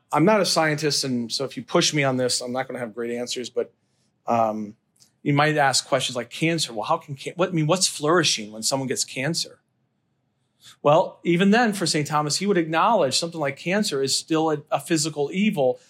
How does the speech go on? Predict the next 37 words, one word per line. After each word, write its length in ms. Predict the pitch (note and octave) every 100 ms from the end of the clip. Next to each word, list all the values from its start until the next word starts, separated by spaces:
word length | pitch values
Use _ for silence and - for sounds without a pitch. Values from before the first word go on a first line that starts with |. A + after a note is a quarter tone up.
| _ -
because 180 | D#3 D3+ -
most 340 | F3 G#3 -
can-, 180 | - F#3+
I 40 |
mean, 140 | D3 C#3+
I, 220 | D#3 E3
I 20 |
know 120 | E3 E3+
there 120 | D3
are 40 |
different 340 | C3 D3+ D3+ A#2
causes 340 | C#3+ C3 B2+
for 100 | C3
different 260 | B2 B2+ -
kinds 220 | C3 A#2+
of 100 | _
cancers, 420 | D#3+ E3 D3 - _ - -
but 80 | D3+
a 20 |
lot 180 | D#3 A3
of 60 |
cancers 380 | - D#3 D3 C#3+
are 80 | C3+
caused 400 | - D3 C#3 C3+
by 80 | C#3
some 240 | - C#3
deficiency 560 | C3 - F3+ F3 D3 C3+
of 100 | -
something 340 | D3+ D3 C#3
actually 400 | E3 E3 - D3
not 340 | C#3+ A#3+ -
doing 280 | D3 B2 A#2
what 120 | A2+
it 60 | G#2+
should 200 | - A2+
be 100 | A#2
doing. 320 | G#2 G#2 _